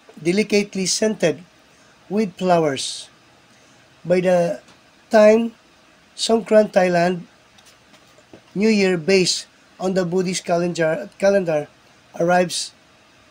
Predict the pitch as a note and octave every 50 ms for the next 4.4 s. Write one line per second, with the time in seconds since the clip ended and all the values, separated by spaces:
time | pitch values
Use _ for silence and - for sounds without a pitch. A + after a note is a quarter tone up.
0 | _ _ _ _ - E3+ E3+ E3+ - - - G3+ G#3+ G#3 - F#3 D#3+ C#3 A#2+ A#2
1 | C#3+ D3+ D3+ - - G#3+ A3+ A3 - A3+ A3+ A3 - - - G#3 G#3 G#3 G3+ -
2 | - - _ _ _ _ _ _ _ _ _ - F#3 F#3 G3 F3+ - G3+ G3 G3+
3 | G3+ - G3+ F#3+ - - - F3+ F#3 F3+ - - E3+ E3+ E3 E3+ - - E3 E3
4 | E3 - - E3 E3 - -